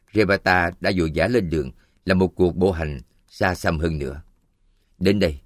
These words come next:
với y và bác, an cư mùa mưa và khởi tâm đạt cho được quả vị A-la-hán.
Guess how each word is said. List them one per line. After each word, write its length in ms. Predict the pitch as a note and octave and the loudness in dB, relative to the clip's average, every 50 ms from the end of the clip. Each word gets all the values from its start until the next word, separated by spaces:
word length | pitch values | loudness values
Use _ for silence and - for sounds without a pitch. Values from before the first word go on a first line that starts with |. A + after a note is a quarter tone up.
| _ _ _ _ _ | _ _ _ _ _
với 180 | E2+ G#2 B2 - | 2 2 2 4
y 260 | A2+ G#2 F#2+ F2 - - | 4 0 0 0 -2 -2
và 180 | E2 E2 D2+ | -2 -2 -2
bác, 260 | - C#2 F#2 A2+ - - _ _ _ _ _ _ _ _ | 0 -2 -4 -4 -6 -12 _ _ _ _ _ _ _ _
an 160 | G#2+ G#2+ G2 | -4 -4 0
cư 200 | - B2+ A#2 G#2 | 2 4 4 4
mùa 200 | F2+ D2+ C2+ B1+ | 4 0 -2 -2
mưa 280 | C2+ E2 F#2 F2+ F2 - _ _ _ _ _ _ _ | 0 0 0 0 -2 -8 _ _ _ _ _ _ _
và 180 | _ F2 F2+ F2 | _ 0 2 2
khởi 200 | E2+ - G#2 B2+ | 2 2 0 0
tâm 300 | - B2 G#2+ G2+ G2 F2 - _ _ _ _ | 2 0 -2 -2 -2 -6 -8 _ _ _ _
đạt 200 | F2+ F2+ F2 - - | 0 0 0 2 0
cho 80 | B2 | 0
được 160 | G#2+ F#2 E2+ D2+ | 2 2 0 0
quả 140 | D2 F2+ A#2 G#2 | 0 0 0 0
vị 200 | F#2+ D2+ C#2 B1+ | -2 -6 -6 -6
A-la-hán. 580 | - E2 E2+ D#2+ D#2+ D2 B1+ C2+ D2+ F2+ G#2+ | -6 -6 -4 -2 -4 -4 -6 -8 -10 -10 -12